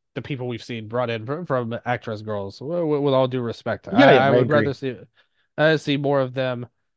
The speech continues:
Speaker 1: Uh, although I, I like Sumikawa, uh, on
Speaker 2: More,
Speaker 1: the first night.
Speaker 2: more zones, less Great Asaka.
Speaker 1: Well, she had nothing to offer, but the, the other three were all right. Like,
Speaker 2: Yeah, yeah, they
Speaker 1: besides
Speaker 2: were.
Speaker 1: her,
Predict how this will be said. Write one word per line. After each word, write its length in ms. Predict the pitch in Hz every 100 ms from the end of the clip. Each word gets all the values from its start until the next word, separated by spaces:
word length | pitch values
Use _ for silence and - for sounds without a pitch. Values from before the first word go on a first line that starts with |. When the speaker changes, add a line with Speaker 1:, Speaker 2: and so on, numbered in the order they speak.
| _
Speaker 1:
Uh, 40 | 143
although 280 | 151 214 220
I, 120 | 202
I 140 | 202
like 160 | 214 254
Sumikawa, 640 | - 254 208 202 214 214 214 _ _
uh, 40 | 151 147
on 0 |
Speaker 2:
More, 120 | 147
Speaker 1:
the 80 | 190
first 280 | 170 175 -
night. 220 | 165 170 _
Speaker 2:
more 340 | 120 131 180
zones, 580 | 143 104 131 135 131 117
less 240 | 110 120 -
Great 200 | 120 110
Asaka. 480 | - 110 101 101 - _ _ _ _ _ _ _ _ _ _ _ _ _ _ _ _ _ _
Speaker 1:
Well, 200 | 170 165
she 220 | - 214
had 160 | 160 139
nothing 260 | 131 104
to 60 | 107
offer, 300 | 98 101 120
but 240 | 123 139
the, 140 | 208 202
the 100 | 262
other 180 | 320
three 180 | 302 262
were 140 | 226 190
all 100 | 170
right. 260 | 143 - -
Like, 200 | 135 135
Speaker 2:
Yeah, 140 | 131
yeah, 180 | 131 113
they 120 | 196
Speaker 1:
besides 20 |
Speaker 2:
were. 200 | 190 156
Speaker 1:
her, 200 | 139 131